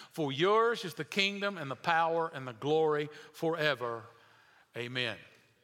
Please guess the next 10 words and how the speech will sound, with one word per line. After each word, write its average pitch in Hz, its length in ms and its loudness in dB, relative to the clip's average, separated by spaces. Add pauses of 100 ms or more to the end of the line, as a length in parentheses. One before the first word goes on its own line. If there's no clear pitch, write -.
(800)
Each 302 300 2
of 277 100 -4
these 302 220 2
phrases 151 920 0 (1500)
build 127 600 2 (280)
on 135 240 -4
one 131 140 -4
another. 123 500 -10 (1120)
We 160 140 0
start 147 840 2